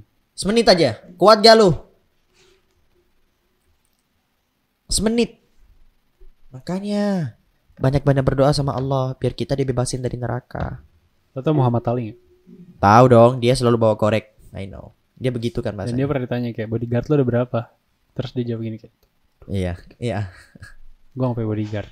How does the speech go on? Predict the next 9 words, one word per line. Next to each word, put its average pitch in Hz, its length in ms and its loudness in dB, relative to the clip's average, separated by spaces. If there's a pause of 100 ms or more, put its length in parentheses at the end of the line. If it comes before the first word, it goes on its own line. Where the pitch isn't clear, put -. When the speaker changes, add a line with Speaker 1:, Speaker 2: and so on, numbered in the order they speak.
(160)
Speaker 1:
Iya. 98 280 -8 (880)
Speaker 2:
Karena 143 180 -2
maksudnya 160 300 -2
untuk 147 140 -2
orang 123 200 0
sebesar 120 400 -4
dia 123 320 -2
ya. 113 120 -10
Speaker 1:
Hmm. 107 200 -10